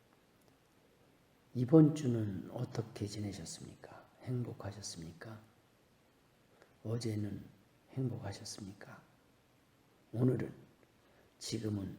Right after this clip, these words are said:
행복하십니까? 예전에 행복했던 분, 어제는 행복했던 분, 지금 행복한 분은 그나마 다행입니다. 하지만 내일도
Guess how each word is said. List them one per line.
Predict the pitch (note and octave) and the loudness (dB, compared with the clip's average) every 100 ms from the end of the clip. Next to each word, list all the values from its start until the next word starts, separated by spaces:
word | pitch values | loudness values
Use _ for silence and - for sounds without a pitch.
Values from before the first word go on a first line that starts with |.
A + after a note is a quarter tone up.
| - | -12
행복하십니까? | - A#2+ A2 F#2+ E2+ F#2+ - - - - - - - - - - - - - - - - - - - - - A#2+ | -6 -4 -4 -6 -8 -8 -10 -12 -18 -18 -20 -20 -20 -20 -20 -20 -20 -20 -20 -20 -20 -20 -20 -20 -20 -20 -6 6
예전에 | B2 C3+ D#3+ D3+ C3 | 8 10 8 8 6
행복했던 | D3+ E3 D3+ C#3+ - A2+ F#2+ | 8 8 8 6 4 0 0
분, | E2+ - - - - - - | -6 -12 -18 -20 -20 -20 -4
어제는 | A2 B2+ A#2+ A#2+ A#2 | -2 0 -2 -2 0
행복했던 | C#3 C3 C3 B2+ C3+ A2+ | 0 2 -2 -4 -4 -4
분, | G#2+ A2 - - - - - - - - - - | -4 -6 -10 -18 -20 -20 -20 -20 -20 -20 -20 -10
지금 | - C#3+ C#3 C3+ A#2+ - - - | -6 2 6 6 6 -2 -10 -8
행복한 | B2+ D3+ D3 - B2 A2+ | 2 4 4 2 2 2
분은 | G#2+ A2 G#2+ - | 2 2 0 -4
그나마 | - G#2 G2+ - | -6 -6 -4 -6
다행입니다. | - - F#2+ G2+ - - - - - - - - - - - - - | -6 -6 -6 -6 -8 -10 -14 -16 -20 -20 -20 -20 -20 -20 -20 -20 -20
하지만 | - A2+ A2 G#2+ F#2+ F2+ - - - - - - - | -8 -6 -2 -2 -4 -8 -16 -20 -20 -20 -20 -20 -2
내일도 | B2 B2+ C#3+ C#3+ A#2 - | 4 10 10 10 6 -2